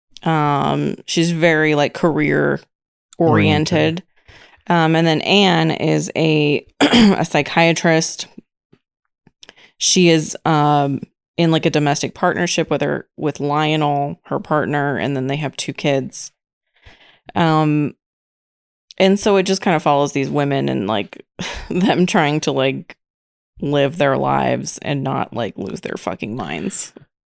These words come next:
Speaker 1: uh,
Speaker 2: It's
Speaker 1: as working moms.
Speaker 2: Yeah, one, one of the big takeaways. So I came in s-, the second season, about early beginnings of the second season,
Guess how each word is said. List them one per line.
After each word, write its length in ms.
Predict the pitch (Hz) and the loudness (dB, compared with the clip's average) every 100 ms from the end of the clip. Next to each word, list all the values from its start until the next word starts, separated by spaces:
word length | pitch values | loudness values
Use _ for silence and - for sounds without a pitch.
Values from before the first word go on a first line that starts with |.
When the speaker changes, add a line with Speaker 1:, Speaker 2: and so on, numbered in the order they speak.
| - | -2
Speaker 1:
uh, 80 | 143 | 2
Speaker 2:
It's 340 | 131 82 - | 2 2 0
Speaker 1:
as 60 | 151 | -2
working 320 | - - 98 | -4 -6 -8
moms. 420 | 71 - 220 - - | -10 -10 -10 -10 -2
Speaker 2:
Yeah, 640 | 143 156 185 135 120 95 - _ | 4 6 6 4 4 0 -10 _
one, 560 | 147 120 143 165 - 143 | -2 2 4 2 2 4
one 140 | 196 | 4
of 20 | |
the 80 | 160 | 4
big 200 | 127 107 | 2 2
takeaways. 440 | 131 120 117 110 | 0 2 4 4
So 160 | - 120 | 4 4
I 140 | 131 | 4
came 420 | 160 190 185 131 120 | 4 4 4 6 6
in 360 | 120 117 107 - - - _ - - _ _ - - _ _ _ | 6 4 2 -2 -14 -20 _ -20 -20 _ _ -20 -20 _ _ _
s-, 260 | - - - | -6 -4 -4
the 200 | 127 117 | -2 -2
second 500 | - - 113 - 113 | 0 2 2 2 2
season, 600 | - 120 113 117 120 120 | 2 2 4 4 4 2
about 480 | 85 107 107 98 - - | 0 0 0 0 -4 -10
early 540 | 95 151 160 131 117 | 0 2 6 6 4
beginnings 480 | 110 110 110 110 107 | 2 2 2 2 0
of 80 | 104 | 0
the 80 | 101 | 0
second 340 | 104 104 98 | 0 0 -2
season, 500 | 107 107 104 104 | 0 0 0 0